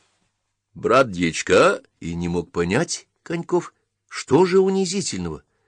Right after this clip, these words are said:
что худого в том, что он брат дьячка. Но натянутость отношений чувствовалась, и Коньков держался уединенно.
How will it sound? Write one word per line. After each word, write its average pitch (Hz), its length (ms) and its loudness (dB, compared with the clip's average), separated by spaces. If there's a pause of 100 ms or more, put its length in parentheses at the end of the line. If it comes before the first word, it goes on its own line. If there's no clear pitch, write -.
что - 320 0
худого 147 540 -2
в - 80 -14
том, 82 180 -6
что - 160 -10
он 82 60 -4
брат 85 240 2
дьячка. 73 420 -8 (880)
Но 107 160 0
натянутость 139 800 0
отношений 85 560 -6
чувствовалась, - 640 -6 (540)
и 226 200 2
Коньков 131 540 0
держался 95 500 0
уединенно. 82 500 -6